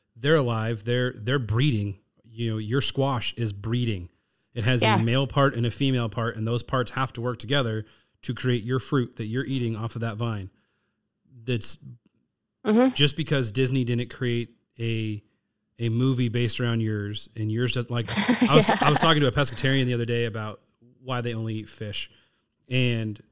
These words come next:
Speaker 1: they told me that this is their exact quote, and I've heard it a couple times, "'Cause fish don't blink.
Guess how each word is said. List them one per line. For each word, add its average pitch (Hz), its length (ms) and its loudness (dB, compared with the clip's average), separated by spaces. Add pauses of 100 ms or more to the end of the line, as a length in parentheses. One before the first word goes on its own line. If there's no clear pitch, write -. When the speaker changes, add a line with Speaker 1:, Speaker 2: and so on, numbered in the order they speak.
(120)
Speaker 1:
they 120 120 -2
told 123 160 0
me 120 140 0
that 113 300 -10
this 120 200 -2
is 107 140 -4
their 120 160 -2
exact 110 720 -4
quote, 107 320 -6
and 107 80 -8
I've 104 100 -8
heard 113 140 -6
it 101 80 -10
a 101 40 -14
couple 110 220 -12
times, 101 360 -10 (520)
"'Cause 110 200 -2
fish - 440 0
don't 113 320 -2
blink. 101 460 -8